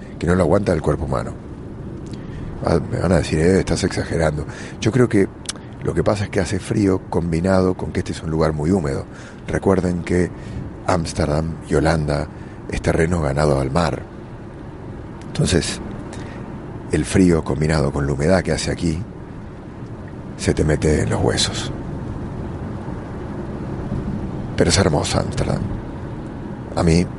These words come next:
es de las ciudades europeas que más me gusta. Es como una especie de escenografía perfecta, pero con un toque muy local. El holandés es,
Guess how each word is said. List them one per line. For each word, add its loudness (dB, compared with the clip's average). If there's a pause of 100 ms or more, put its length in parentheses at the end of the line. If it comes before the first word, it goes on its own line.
(300)
es 0
de 4
las 4
ciudades 4
europeas 2 (500)
que 0
más 2
me 2
gusta. -2 (680)
Es 0
como 2
una 2
especie 2
de 2 (340)
escenografía 2
perfecta, 2
pero 0
con 0 (600)
un 2
toque 2
muy 2
local. 2 (920)
El 4
holandés 4
es, -2